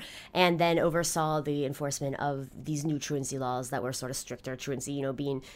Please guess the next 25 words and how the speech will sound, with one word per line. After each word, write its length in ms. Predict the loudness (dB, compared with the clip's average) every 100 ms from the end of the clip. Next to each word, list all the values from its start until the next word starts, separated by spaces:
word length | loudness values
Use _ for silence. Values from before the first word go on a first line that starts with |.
| -20
if 80 | -12
your 80 | -10
kids 260 | -4 -4 -4
skip 240 | -6 -6
school, 380 | -6 -4 -6 -4
then, 360 | -4 -4 -6 -8
you 120 | -10
know, 140 | -10 -12 -4
that, 180 | -4 -4
that's 320 | -10 -10 -10
your, 80 | -4
they're 120 | 0
truant. 280 | 6 8 6 4 -12 -6 0
Um, 220 | 2 2
said 240 | 2 2
if, 200 | 2 2 4
if 120 | 6
your 100 | 8
kids 180 | 6 6
skip 160 | 2
school, 260 | 2 6 6
then 200 | 8 6
you 120 | 4
could 160 | 4 4
face 460 | 4 2 2 -2